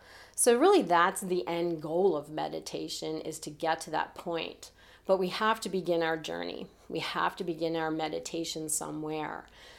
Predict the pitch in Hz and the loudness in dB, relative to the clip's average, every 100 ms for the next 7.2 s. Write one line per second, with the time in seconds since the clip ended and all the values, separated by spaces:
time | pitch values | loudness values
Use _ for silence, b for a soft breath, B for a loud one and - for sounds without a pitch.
0 | B - - 180 170 165 160 160 165 180 | B -10 2 6 6 6 4 2 -2 -4
1 | 170 - 170 160 185 180 180 180 165 151 | -2 -4 -4 6 8 10 8 8 6 2
2 | - - - 160 160 160 175 - 175 - | -4 -10 -6 -4 -2 -2 -2 -4 -4 0
3 | 165 160 156 180 180 165 - 180 170 156 | 2 2 0 -2 -2 -4 0 4 4 4
4 | 180 165 147 - - _ _ 165 165 160 | 4 4 2 -6 -18 _ _ -6 -4 -4
5 | 160 170 - 160 160 160 156 156 151 160 | -2 -2 -2 0 4 2 0 -10 -2 4
6 | 175 170 165 165 - B B B - 175 | 4 2 -6 -4 -6 B B B 2 4
7 | 165 - | 4 0